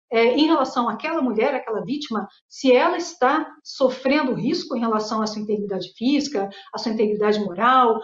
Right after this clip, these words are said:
à sua inte-, integridade sexual, patrimonial, ou seja, se ela está sofrendo um risco em relação de, a sofrer violência ou se não. E se ela está sofrendo esse risco, qual é o nível desse risco que ela está sofrendo? Então, me parece que o formulário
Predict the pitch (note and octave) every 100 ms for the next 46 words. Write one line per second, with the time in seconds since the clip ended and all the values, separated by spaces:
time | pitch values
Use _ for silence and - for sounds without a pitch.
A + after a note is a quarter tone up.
0 | - A3+ - A3+ A3 G#3+ - - B3 -
1 | G#3+ G#3+ G#3+ G#3+ G#3+ - G#3 C4 B3 -
2 | G#3+ G#3+ B3+ C#4 C4+ A#3 G#3 - - -
3 | B3 B3 - D4+ D4+ C#4+ C4 A#3+ G#3 G3+
4 | A3+ - G#3+ G3+ G3+ A3+ G#3+ - _ G3
5 | B3+ D4+ G3+ - A3 - D4+ B3+ A#3 G#3
6 | C4 D#4 E4+ E4+ - _ - C4+ D4 E4
7 | B3+ A3+ A3 C4 - D#4 F4+ F4 - C#4+
8 | - B3 - A3+ G#3+ G#3+ G3 D#4+ E4 G#3
9 | - _ C4 B3 C#4 D4+ D#4 B3 B3 D#4+
10 | A#3+ A3 A3+ A3+ G3 A#3+ - B3+ _ _
11 | B3+ B3 B3 A#3+ C4+ C4+ G3+ G3 A3 A3+
12 | A#3 A3+ C4 - C4 C4 B3+ G#3+ G#3+ B3+